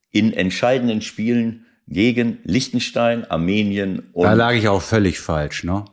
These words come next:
Speaker 2: Also ich
Speaker 1: Bei
Speaker 2: hab's
Speaker 1: was?
Speaker 2: bei Liechtenstein. Meine Ansage war ja zwölf null und danach wird abgefeiert und unter Flick wird alles besser. Das hat jetzt nicht ganz so gut funktioniert, aber danach.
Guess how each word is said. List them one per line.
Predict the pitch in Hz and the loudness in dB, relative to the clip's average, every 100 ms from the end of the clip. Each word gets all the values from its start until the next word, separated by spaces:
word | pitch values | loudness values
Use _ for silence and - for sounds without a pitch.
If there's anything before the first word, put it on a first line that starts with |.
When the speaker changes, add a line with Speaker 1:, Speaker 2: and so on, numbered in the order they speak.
| _ | _
Speaker 2:
Also | 80 85 | -8 -6
ich | - | 0
Speaker 1:
Bei | 90 | 2
Speaker 2:
hab's | 82 | 4
Speaker 1:
was? | 90 - - | 0 -2 -6
Speaker 2:
bei | 87 | -2
Liechtenstein. | 85 101 - - - - 82 80 | 2 0 -2 -8 -6 -2 -2 -2
Meine | 95 98 104 | -2 0 0
Ansage | 104 104 107 98 90 | -2 0 2 2 2
war | 104 | 2
ja | 104 98 | 2 2
zwölf | - 104 104 - | 0 2 0 2
null | 104 104 117 | 2 4 2
und | 107 | 2
danach | 98 92 98 95 | 0 0 0 -2
wird | 101 | -4
abgefeiert | 82 87 - - - 98 98 92 | -4 -6 -6 -4 -2 2 2 0
und | 98 98 | -4 -8
unter | 107 101 92 | -6 -4 -4
Flick | - 104 | -4 -8
wird | 92 - | -6 -8
alles | 90 90 - | -6 -6 -4
besser. | 98 101 - 95 | -4 -4 -2 -6
Das | 95 135 - | -2 -2 -2
hat | 147 143 | -2 0
jetzt | 135 - | 0 0
nicht | 120 - | -4 -2
ganz | - 113 165 131 | -2 0 2 4
so | 147 | 2
gut | 123 147 | 2 -2
funktioniert, | - 131 127 - 120 117 123 | 0 -2 -2 -2 0 2 2
aber | 127 113 | 0 0
danach. | 113 110 104 113 87 76 - - | 0 0 2 2 0 -4 -16 -20